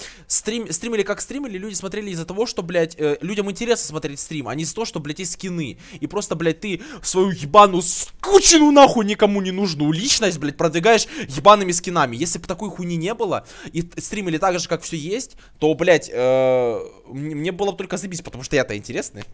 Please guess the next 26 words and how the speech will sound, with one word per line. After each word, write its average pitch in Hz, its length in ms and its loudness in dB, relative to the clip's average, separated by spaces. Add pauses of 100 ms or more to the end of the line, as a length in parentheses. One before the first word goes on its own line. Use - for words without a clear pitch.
(140)
а 123 180 -2
они-то 151 280 -4
скучные. 165 580 -8
А 165 100 -2
не 208 100 -6
я 202 140 6
это 139 180 0
интересные, 180 680 -2
а 143 80 4
они-то 185 300 -2
скучные. 170 680 -8 (380)
Мне 160 180 -4
было 185 200 -2
только 190 260 -8
впрок, 190 320 -6
нахуй. 113 400 -8 (360)
Но 143 160 -2
они, 170 160 0
блядь, 180 300 0
решили, 147 480 -2
нахуй, 104 420 -6
решили 123 520 -6
вот 104 120 -8
эту 104 160 -14
хуйню, 127 560 -10
блядь. 90 440 -10